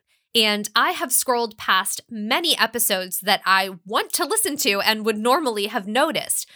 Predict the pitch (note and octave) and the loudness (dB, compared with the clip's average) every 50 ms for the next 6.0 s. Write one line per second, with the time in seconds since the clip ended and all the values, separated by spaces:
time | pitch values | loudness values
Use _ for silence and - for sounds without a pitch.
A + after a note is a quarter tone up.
0 | - _ - G#3 A3+ A#3+ A#3+ C4+ B3 C4 B3+ - A3+ A#3 G3 G#3 F#3+ F#3 F3+ G3+ | -20 _ -6 0 0 0 2 4 2 2 2 0 -4 -4 -4 -4 -6 -6 -4 -2
1 | G#3 G3+ F3+ E3+ B2+ - - - G3 F#3+ C2+ G1+ - _ _ _ _ _ _ _ | -2 -2 -2 -2 -4 -4 -4 -6 -8 -8 -12 -12 -14 _ _ _ _ _ _ _
2 | _ _ _ _ _ _ _ _ _ - G#3+ B3 A3+ C#4 E4 G#4+ G4 E4+ C4+ B3+ | _ _ _ _ _ _ _ _ _ -4 0 2 4 4 4 4 2 2 0 0
3 | B3+ - - G#3+ F3+ E3 - - F3+ E3 D3 - - A3+ G#3+ F#3+ G3 G#3+ G#3 - | -2 -2 -4 -6 -4 -4 -4 -4 -4 -6 -6 -4 -4 -4 -4 -2 -4 -4 -4 0
4 | - A#3+ C#4 D#4 C#4 C4 D4 C#4+ B3+ A#3 - A3 F#3+ F#3 F3 - G3+ A3+ B3 C4 | 2 4 4 4 2 -2 -2 -2 -2 -2 -2 -2 -2 -2 -2 0 0 0 0 2
5 | B3+ B3+ B3 B3 A3+ G#3 G3+ G3 G#3 G#3 A3+ A3+ A3+ A#3 A#3+ B3+ C4 C4 B3+ | 0 0 0 0 -2 0 0 0 0 -2 -4 -6 -4 -4 -4 -4 -6 -6 -8